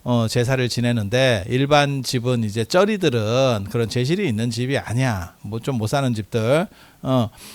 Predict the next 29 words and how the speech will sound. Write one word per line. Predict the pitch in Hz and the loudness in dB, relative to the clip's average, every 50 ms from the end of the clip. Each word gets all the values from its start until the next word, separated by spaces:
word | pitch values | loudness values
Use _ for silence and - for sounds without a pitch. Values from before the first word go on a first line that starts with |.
| - - - | -20 -8 0
그런 | - 156 175 165 | 4 4 4 6
일반 | 147 139 143 147 151 147 135 | 4 2 4 4 4 4 4
보통 | 131 135 - - 160 156 135 | 0 0 0 0 -2 0 -2
집들은, | - 131 - - 139 135 127 131 135 143 151 160 160 147 123 101 - - - - - - | -4 -6 -4 -2 -2 0 2 4 4 6 6 6 6 6 4 2 -4 -12 -20 -20 -10 -4
어, | 117 117 113 | -2 0 0
이제 | 110 107 110 | 0 0 0
위패를 | 113 127 131 - - 143 143 139 | 0 0 6 6 6 6 6 2
썼다가, | 131 - 170 175 - - 165 147 131 131 139 143 156 165 170 170 - - - - _ _ | 2 0 -2 -2 2 0 0 2 4 4 6 6 6 4 4 2 -4 -14 -20 -20 _ _
어, | - 113 113 113 | -2 0 0 0
사르잖아. | - - - - 233 277 - 269 165 113 95 95 92 104 117 117 101 90 - - - - - _ _ _ - | -2 -4 0 0 0 2 2 0 0 0 -4 -6 -4 -4 -4 -4 -4 -6 -8 -10 -20 -20 -20 _ _ _ -6
예, | - 117 107 104 101 | -4 -4 -2 -4 -2
그때도 | - 170 165 - 247 208 | -2 0 4 4 4 4
소지지, | 170 - 196 202 185 165 127 110 104 104 113 123 - - | 2 -4 -4 -4 -4 -6 -6 -4 -4 -4 -4 -6 -8 -8
내나. | - 117 113 110 107 104 98 - - - - | -6 -4 -2 -2 -2 -4 -6 -10 -18 -14 -6
어, | - 131 120 113 104 - _ - - - _ | -4 -2 -2 -2 -2 -6 _ -20 -20 -20 _
그렇게 | - 131 131 - - 143 | -6 -6 -4 -2 0 0
해가지고 | 139 131 123 117 120 120 120 110 - - - - - - - _ | 2 2 0 0 0 0 0 -2 -4 -12 -20 -20 -20 -20 -20 _
그 | - 131 123 | -2 0 0
위패도, | 120 117 - 143 139 147 156 156 143 120 92 - - - - - - _ | 4 4 4 4 4 4 4 6 4 4 2 -2 -10 -20 -20 -20 -10 _
어, | 120 113 113 113 110 | -2 0 0 0 -2
손 | - - 202 208 | 2 2 2 2
위에서, | 175 143 127 127 120 - 127 127 120 | 2 2 0 0 4 4 4 4 4
<laughs> | 110 | 0
그치? | - - 175 208 - - 160 139 | -4 -2 4 8 10 10 8 8
이거, | 120 123 160 156 135 | 2 4 4 4 4
이거, | 120 117 127 139 117 101 87 - | 4 2 0 0 0 -2 -2 -2
이거, | 156 160 175 160 | 2 4 6 4
이거, | 147 143 156 151 | 6 4 4 2
이거, | 143 139 147 | 2 2 4